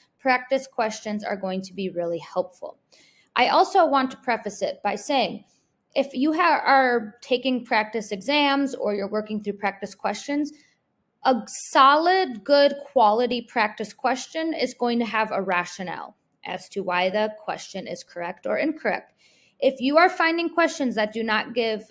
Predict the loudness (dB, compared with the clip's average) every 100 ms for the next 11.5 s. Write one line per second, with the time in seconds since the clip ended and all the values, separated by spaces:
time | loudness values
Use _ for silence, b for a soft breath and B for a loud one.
0 | -10 -6 -6 -4 -2 2 2 0 -2 -2
1 | 0 -4 -6 -6 -2 -2 -2 -4 -2 -4
2 | -4 -8 -8 -10 -8 -2 0 2 2 0
3 | 0 2 4 4 2 -4 b b _ -4
4 | -2 -2 -4 -4 -2 0 -2 -2 -2 0
5 | 0 -2 -12 _ b b b _ -2 0
6 | 2 2 2 0 -2 -8 -4 0 0 0
7 | -2 -4 -6 -6 -2 0 2 4 2 4
8 | 2 0 -2 -4 -2 -2 -4 -8 b b
9 | -8 -6 0 0 -2 -8 -4 0 2 0
10 | -6 -12 -14 -16 _ _ _ -6 -2 0
11 | 0 -6 -10 -10